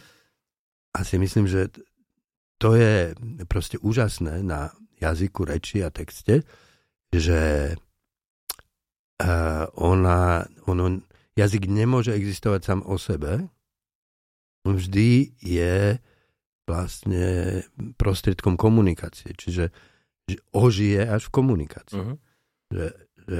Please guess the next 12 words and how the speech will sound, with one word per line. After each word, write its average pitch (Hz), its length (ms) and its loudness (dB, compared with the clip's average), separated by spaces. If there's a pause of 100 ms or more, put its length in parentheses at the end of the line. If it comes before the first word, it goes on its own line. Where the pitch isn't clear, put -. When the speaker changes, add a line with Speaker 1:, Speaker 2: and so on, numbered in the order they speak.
Speaker 1:
vlastne 82 540 -2
kniha, 101 520 2
ktorá 92 380 -2
je - 20 -6
napísaná, 92 680 -2
sa 104 160 -8
stane 82 480 -6 (100)
literou, 110 560 0
mŕtvým 92 480 -2
textom 180 800 0 (1120)
a 92 160 -4
je 92 120 2